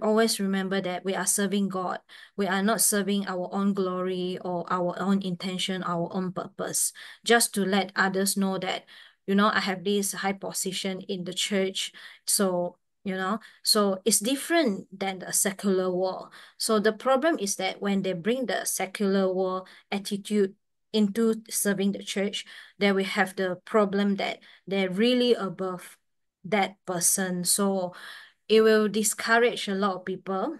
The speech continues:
in a way. But, uh, I think from, from this October, the prayer intention is that to remind that, uh, even the, even though you are guiding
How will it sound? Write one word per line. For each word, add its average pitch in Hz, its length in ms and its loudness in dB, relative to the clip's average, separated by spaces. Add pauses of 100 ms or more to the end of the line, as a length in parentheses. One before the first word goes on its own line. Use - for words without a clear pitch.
in 196 200 0
a 185 80 -2
way. 180 400 0 (500)
But, 190 380 4 (120)
uh, 190 440 -2
I 196 180 -2
think 285 280 2
from, 175 680 0
from 202 240 0
this 254 240 0
October, 190 840 -2
the 190 160 -4
prayer 196 240 -2
intention 180 560 -4
is 185 200 -2
that - 200 -4 (420)
to 226 120 6
remind 226 520 6
that, 175 240 -2 (560)
uh, 190 300 2
even 233 400 2
the, - 200 -8
even 247 300 0
though 190 340 0
you 214 180 0
are 175 200 -2
guiding 190 760 -4